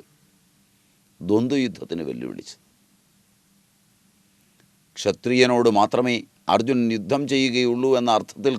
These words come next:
കുലഗുരുവായ കൃപർ പറയുമ്പോൾ, ദുര്യോധനൻ ഒരുങ്ങിയത് കർണനെ അംഗരാജ്യത്തിൻ്റെ അധിപതിയാക്കുവാനും എങ്ങനെ ക്ഷത്രിയനുണ്ടാകുന്നുവെന്ന് അറിയാം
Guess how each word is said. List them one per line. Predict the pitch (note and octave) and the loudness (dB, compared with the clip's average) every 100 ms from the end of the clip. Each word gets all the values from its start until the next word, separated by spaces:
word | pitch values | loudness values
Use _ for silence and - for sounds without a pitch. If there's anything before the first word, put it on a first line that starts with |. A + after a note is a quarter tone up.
| - | -2
കുലഗുരുവായ | A2+ A#2+ C#3 C#3 C3 A#2+ A2+ A2 | 0 2 0 4 6 8 6 2
കൃപർ | G#2+ A#2 A2 | -2 0 0
പറയുമ്പോൾ, | G2+ G2+ G2 E2 - _ _ _ _ _ _ _ _ _ _ _ _ _ F2 | -2 -2 -2 -4 -4 _ _ _ _ _ _ _ _ _ _ _ _ _ -4
ദുര്യോധനൻ | A2 C3+ C3 A#2 A2 G2+ | 2 6 6 4 0 0
ഒരുങ്ങിയത് | A#2+ B2 G#2 G2 - _ _ _ _ _ _ _ _ - | 0 0 -2 -4 -6 _ _ _ _ _ _ _ _ -4
കർണനെ | F#2 G#2+ B2 A#2 G2 | -2 0 0 0 0
അംഗരാജ്യത്തിൻ്റെ | A#2 B2 A#2 G#2+ G#2 - G2 F2+ | 2 4 4 2 -2 -4 0 0
അധിപതിയാക്കുവാനും | E2+ A#2 A#2+ G#2+ F#2 - G2 F#2 F2 C#2 - _ F2+ | 0 -2 -2 0 -2 -2 -2 -2 -4 -10 -16 _ -4
എങ്ങനെ | G#2+ C3 B2 - | -2 -2 -4 -6
ക്ഷത്രിയനുണ്ടാകുന്നുവെന്ന് | G2 F#2+ B2+ A#2+ A#2+ A2 G#2+ A2 A2 G#2 G2 F2 | -10 -6 -2 0 0 4 4 4 -2 -4 -2 -2
അറിയാം | F#2+ G#2+ A2 | -2 -2 -2